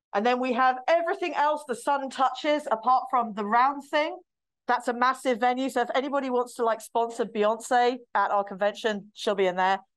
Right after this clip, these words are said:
Otherwise, we're not using that. Then we have the S E C Armadillo. That's our three thousand four hundred pe-, people auditorium, um, which has recently, again, upgraded its, um,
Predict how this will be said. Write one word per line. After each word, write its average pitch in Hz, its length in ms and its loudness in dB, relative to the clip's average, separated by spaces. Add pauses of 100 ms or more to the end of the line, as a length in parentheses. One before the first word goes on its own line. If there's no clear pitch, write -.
Otherwise, 196 360 2
we're 196 60 -2
not 185 160 -4
using 233 300 0
that. 233 220 2 (760)
Then 226 100 2
we 233 80 -2
have 233 160 0
the 240 160 -4
S 269 220 0
E 294 60 -2
C 285 200 -2
Armadillo. 262 540 2
That's 240 240 -2
our 226 100 0
three 269 240 -6
thousand 247 360 -2
four 233 220 0
hundred 233 320 -4
pe-, 240 180 -6
people 233 680 -2
auditorium, 240 800 2 (640)
um, 202 460 0
which 240 240 -4
has 233 120 -2
recently, 233 360 0
again, 220 360 2
upgraded 220 580 -2
its, 202 500 -6
um, 196 560 2